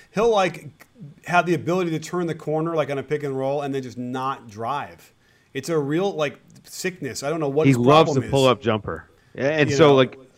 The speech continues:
Speaker 2: and if you look at his tape from, from Europe, that he did that a lot. He loved the pull-up jumper coming out of the pick and roll.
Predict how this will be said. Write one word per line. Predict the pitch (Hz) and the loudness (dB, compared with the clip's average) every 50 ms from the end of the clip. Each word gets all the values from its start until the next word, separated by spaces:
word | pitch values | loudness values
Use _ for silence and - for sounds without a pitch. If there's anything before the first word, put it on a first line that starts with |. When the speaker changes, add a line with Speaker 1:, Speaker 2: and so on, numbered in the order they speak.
| - - | -8 -2
Speaker 2:
and | 135 143 147 | -2 -2 2
if | 147 143 110 131 | 2 0 2 2
you | 160 165 | 2 6
look | 165 175 165 - | 6 4 4 6
at | 160 | 4
his | 147 127 120 - | 4 4 4 2
tape | - 143 131 127 127 - | 2 4 4 4 4 0
from, | - 127 113 107 107 107 - - | -4 -2 -2 -2 -2 -6 -8 -10
from | _ - 110 98 101 | _ -4 -4 -2 2
Europe, | 104 113 123 120 92 87 - - - _ _ _ _ _ _ _ _ _ _ _ _ _ _ _ _ _ _ _ _ _ _ _ _ _ _ _ _ _ _ _ _ _ _ _ _ | 4 4 6 6 4 2 -4 -10 -20 _ _ _ _ _ _ _ _ _ _ _ _ _ _ _ _ _ _ _ _ _ _ _ _ _ _ _ _ _ _ _ _ _ _ _ _
that | 110 92 117 113 104 | -4 2 2 4 4
he | 123 117 | 4 4
did | 110 127 123 113 | 4 4 6 6
that | 117 107 | 4 4
a | 98 | 4
lot. | 95 107 117 110 85 82 - | 4 4 4 2 2 -2 -4
He | 107 107 98 | -4 -4 -4
loved | 98 98 110 123 139 135 131 | 0 2 4 4 4 2 0
the | 127 120 | -4 -6
pull-up | - - 131 123 123 107 92 | -4 -2 -2 -2 -2 -2 -2
jumper | 101 113 110 - - 90 | -4 -6 -4 -4 -8 -10
coming | - - 95 95 95 | -6 -6 -4 -4 -2
out | 92 92 92 | -2 -2 -2
of | 90 | -4
the | 87 | -4
pick | - 95 85 | -4 -6 -6
and | 90 87 | -4 -6
roll. | 80 80 - - | -6 -8 -10 -12